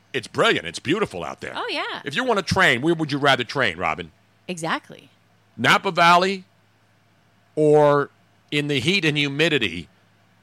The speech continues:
Speaker 1: outside of Saint Louis?
Speaker 2: No, I'm thinking Scranton's perfect.
Speaker 1: And a
Speaker 2: Scranton,
Speaker 1: lot of
Speaker 2: think about it,
Speaker 1: athletes train in
Speaker 2: Scranton
Speaker 1: Arizona during
Speaker 2: Yeah.
Speaker 1: the winter when the temp-, when the
Speaker 2: Right.
Speaker 1: weather is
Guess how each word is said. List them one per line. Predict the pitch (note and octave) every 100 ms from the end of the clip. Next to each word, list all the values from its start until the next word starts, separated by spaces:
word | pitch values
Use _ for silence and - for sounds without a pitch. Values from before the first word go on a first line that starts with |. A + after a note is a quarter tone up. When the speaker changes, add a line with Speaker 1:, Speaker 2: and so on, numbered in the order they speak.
| _ _ -
Speaker 1:
outside | D3+ - E3 C#3
of |
Saint | - C#3+ B2+
Louis? | C3 G2+ C#2+ - - _ _ _ _ _ _
Speaker 2:
No, | G3+ A3
I'm | C4
thinking | D4 C#4+ B3+
Scranton's | - D4 D#4 D#4+ -
perfect. | D#4 E4 F3 - - _ _ _ _ -
Speaker 1:
And | F#3
a |
Speaker 2:
Scranton, | G#3+
Speaker 1:
lot | C4
of | A#3+
Speaker 2:
think |
about | A#3 A#3+
it, |
Speaker 1:
athletes | F3 -
train | G3+ -
in | F#3
Speaker 2:
Scranton | F3+ E3
Speaker 1:
Arizona | C3+ G3+ A3+ C#3+
during | F3 E3+
Speaker 2:
Yeah. | A#3+
Speaker 1:
the | F3
winter | A#3+ D#3+
when | C#3 C3+
the | B2+
temp-, | - F3+
when | C#3+ C#3
the |
Speaker 2:
Right. | D#4+
Speaker 1:
weather | E3 C#3+ B2+
is | -